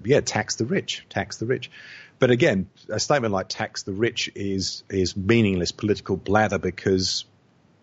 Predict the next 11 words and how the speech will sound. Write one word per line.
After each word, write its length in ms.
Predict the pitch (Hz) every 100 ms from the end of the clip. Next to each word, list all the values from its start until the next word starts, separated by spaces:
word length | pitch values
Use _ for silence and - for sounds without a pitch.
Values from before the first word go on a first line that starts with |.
| -
in 140 | 110
any 280 | 110 117 147
kind 260 | 139 107 95
of 100 | -
political 360 | 110 104 -
discourse, 720 | 87 120 110 - 92 82 85 - - - -
having 260 | - 117 113
a 60 | 95
binary 640 | - 117 120 123 104 98
viewpoint 800 | 92 - 123 123 - 90 82 - _ _ _ _
is, 460 | 123 131 131 - -